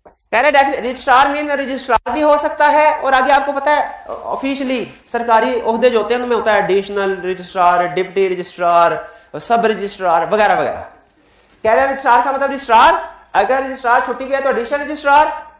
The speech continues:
ठीक है, वो भी छुट्टी पे है तो additional joint registrar या joint registrar, deputy registrar, assistant registrar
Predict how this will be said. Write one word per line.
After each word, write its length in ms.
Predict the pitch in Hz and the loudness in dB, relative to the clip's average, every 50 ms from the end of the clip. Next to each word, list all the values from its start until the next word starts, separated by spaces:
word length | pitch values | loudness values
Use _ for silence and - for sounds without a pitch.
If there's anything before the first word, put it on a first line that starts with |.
| _ _ _ _ _ _ _ _ _ _ _ - | _ _ _ _ _ _ _ _ _ _ _ -8
ठीक 120 | 185 233 277 | -4 -2 0
है, 180 | 294 269 220 | 0 0 -2
वो 140 | 180 185 202 | -2 -4 -4
भी 100 | 220 262 | -4 -4
छुट्टी 240 | 254 277 233 269 269 | -6 -6 -8 -6 -4
पे 100 | 269 269 | -2 0
है 120 | 277 262 | 0 0
तो 80 | 277 269 | 0 0
additional 400 | 240 233 247 240 269 262 262 262 | 0 -2 -2 -4 -2 -2 -2 0
joint 260 | 214 214 220 240 262 | 0 0 0 0 -2
registrar 800 | 269 254 277 269 - 277 269 269 277 277 277 - - - - - _ _ _ _ _ _ _ _ _ - | -4 -6 -8 -6 -2 2 4 4 4 4 2 -2 -10 -14 -18 -20 _ _ _ _ _ _ _ _ _ -4
या 120 | 170 208 226 | 0 0 2
joint 340 | 220 208 226 247 262 254 277 | 2 2 4 2 2 0 -2
registrar, 800 | 277 277 269 - - 262 262 254 262 262 262 262 262 - - - - | -6 -8 -8 -8 -4 0 4 6 6 6 4 2 0 -4 -12 -10 -6
deputy 340 | 170 220 233 233 262 277 277 | -4 -4 -4 -4 -4 -8 -8
registrar, 800 | 277 262 277 269 262 - 254 254 254 254 254 254 247 - - - | -6 -6 -8 -8 -6 0 4 6 6 6 6 4 2 -4 -8 -8
assistant 460 | 220 220 254 247 247 247 254 262 262 | -6 -4 -4 -4 -4 -2 0 0 0
registrar 840 | 269 254 262 262 - - 240 233 240 233 240 240 240 - - - - | 0 -2 -4 -4 -4 0 4 6 6 6 6 4 2 -2 -8 -14 -18